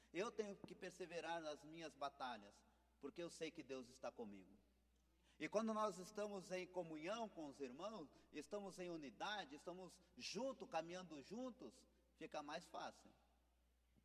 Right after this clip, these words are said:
Fica muito mais fácil. E o apóstolo Paulo tinha sempre alguém com ele. Primeiro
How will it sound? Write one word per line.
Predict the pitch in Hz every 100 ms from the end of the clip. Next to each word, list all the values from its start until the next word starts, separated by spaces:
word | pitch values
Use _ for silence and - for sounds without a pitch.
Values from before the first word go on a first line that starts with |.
| - - - - -
Fica | - 117
muito | 160 -
mais | 151 127
fácil. | - 90 - - - - _ _ - -
E |
o | 127
apóstolo | 139 165 170 175
Paulo | 139 165 180
tinha | 175 - 170 165 - -
sempre | 160 208 233 202
alguém | 170 156
com | 175 160 110
ele. | 92 - - - - - _ _ _ _
Primeiro | - 120